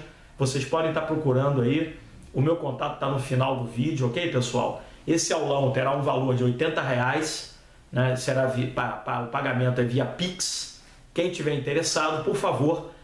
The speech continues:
entre em contato comigo no final do vídeo aí que tá no meu contato, do WhatsApp, e a gente faz as marcações aí para todos estarmos juntos nesse grande aulão de sábado,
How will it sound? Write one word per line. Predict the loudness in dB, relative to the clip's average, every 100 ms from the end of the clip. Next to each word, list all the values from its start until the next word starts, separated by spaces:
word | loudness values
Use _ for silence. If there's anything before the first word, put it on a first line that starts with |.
| -12 -2
entre | 0 0
em | 0
contato | 0 0 -2 -2
comigo | 0 2 2
no | 0
final | 0 2 2 2
do |
vídeo | 2 2 2 2
aí |
que | 0
tá | -2
no | -2
meu | -2
contato, | 0 0 0 -2 -2 -8 -2
do | 0
WhatsApp, | 0 0 -2 -2 -8 -18 -20 -20 -14 -2
e | 0
a |
gente | 0 -2 -4
faz | -2 -2
as | -2
marcações | -4 -2 -2 -2 0 2 2
aí | 2 0 -4 -10 -10
para | -2 -2
todos | -2 -2 -2
estarmos | -2 -2 -2 0 0
juntos | 2 0 2
nesse | 0 0 0
grande | 0 2 2
aulão | 2 2 2
de | 0
sábado, | 0 0 0 0 -4